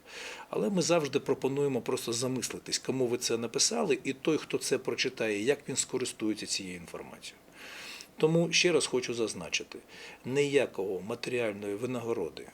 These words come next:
щодо питань, пов'язаних з контролем за поводженням або поверненням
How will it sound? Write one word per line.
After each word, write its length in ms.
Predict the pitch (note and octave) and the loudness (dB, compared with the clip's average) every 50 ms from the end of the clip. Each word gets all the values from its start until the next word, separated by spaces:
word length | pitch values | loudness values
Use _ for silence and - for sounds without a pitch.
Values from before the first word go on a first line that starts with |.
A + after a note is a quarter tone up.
| - - - | -18 -8 -2
щодо 480 | - - - - C3+ B2 B2 A#2 G#2+ | 0 2 2 2 2 0 0 0 -4
питань, 460 | - - B2+ - - A2+ F#2 F2 E2+ F2 | -4 -4 -6 -4 -4 -4 -4 -4 -6 -8
пов'язаних 680 | - A#2+ A2+ A#2 A#2 A#2 G#2 G2 F2+ G2 F2 E2 D#2 D2+ - | -6 -6 -4 -2 -2 -2 -2 -2 -4 -6 -8 -10 -12 -10 -6
з 100 | - - | -6 -4
контролем 600 | - - A2+ A2 - - B2+ A#2 A2+ G#2+ G2+ G#2+ | -4 -4 -6 -6 -2 -2 -2 -2 -2 -4 -6 -4
за 120 | B2+ B2+ | -6 -4
поводженням 680 | - - C#3 B2 A2+ G#2+ G2 E2+ - D2 C#2 - - - - - | -2 0 0 0 0 0 -2 -2 -2 -4 -6 -8 -16 -20 -18 -8
або 440 | - A#2 A#2+ A#2+ B2+ C3 B2 G2+ F#2 E2 - - | -4 -4 -2 2 4 4 4 4 2 -2 -8 -4
поверненням 600 | - B2 B2 A#2 B2 A#2 G2+ G2 F#2 F2+ F2+ F2+ | -2 0 2 2 2 2 2 0 -6 -8 -10 -10